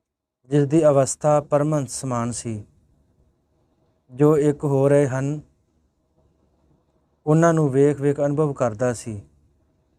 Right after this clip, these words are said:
ਜਿਵੇਂ ਪਾਣੀ ਅਤੇ ਦੁੱਧ ਇੱਕ ਹੋ ਜਾਂਦੇ ਹਨ, ਪਰ ਹੰਸ ਦੋਹਾਂ ਨੂੰ ਵੱਖ-ਵੱਖ ਕਰ ਦਿੰਦਾ ਹੈ। ਉਸ ਦੀ ਬਿਰਤੀ ਸਦਾ ਹੀ ਚੌਥੇ ਪਦ ਵਿੱਚ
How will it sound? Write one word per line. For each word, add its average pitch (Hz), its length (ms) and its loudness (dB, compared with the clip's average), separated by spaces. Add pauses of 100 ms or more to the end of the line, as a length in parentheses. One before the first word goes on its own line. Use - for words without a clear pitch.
(760)
ਜਿਵੇਂ 147 280 2
ਪਾਣੀ 147 440 0
ਅਤੇ 147 140 -2
ਦੁੱਧ 139 300 -4
ਇੱਕ 147 360 -4
ਹੋ 143 120 0
ਜਾਂਦੇ 120 380 -4
ਹਨ, 107 240 -8 (1160)
ਪਰ 143 160 6
ਹੰਸ 139 340 -2
ਦੋਹਾਂ 147 380 0
ਨੂੰ 147 200 -2
ਵੱਖ-ਵੱਖ 139 640 -2 (480)
ਕਰ 123 180 2
ਦਿੰਦਾ 131 400 -2
ਹੈ। 104 260 -8 (1200)
ਉਸ 151 120 2
ਦੀ 165 160 4
ਬਿਰਤੀ 143 340 -2
ਸਦਾ 160 360 0
ਹੀ 147 140 -2
ਚੌਥੇ 147 380 -4
ਪਦ 139 260 -2
ਵਿੱਚ 139 280 -6